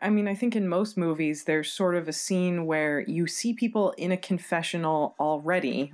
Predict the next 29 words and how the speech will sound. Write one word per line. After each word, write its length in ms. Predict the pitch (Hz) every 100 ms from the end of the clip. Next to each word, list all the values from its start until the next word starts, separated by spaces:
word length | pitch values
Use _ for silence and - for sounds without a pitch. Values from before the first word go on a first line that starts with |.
| - -
or 640 | 160 165 160 151 143 143 - - - -
someone's 420 | - 202 196 185
in 80 | 170
a 80 |
church 480 | 151 - 247 151 -
and 140 | - 165
says, 400 | - 156 151 147
you 80 | 156
know, 320 | 143 139 -
"Father, 420 | - - 175 175 165
will 120 | 156
you 120 | 147
take 220 | 165 170
my 100 | 147
confession?" 760 | 139 151 - 247 220 131 - - -
But 260 | 165 -
here, 720 | - - 277 285 175 151 151 - - - _
it's 160 | 180 - -
people, 540 | - 262 294 294 285 -
it's, 160 | 202
it's 200 | - 175
different 340 | 170 240 302 190
characters 480 | 214 208 202 180 -
asking 720 | 151 160 180 - 190 185 180 -
Marcello 920 | 175 156 - 165 156 165 196 247 240 - -
to, 400 | - 185 165 151 - -
to 120 | -
confess 540 | - 175 - 156 156 -
them. 360 | 202 247 302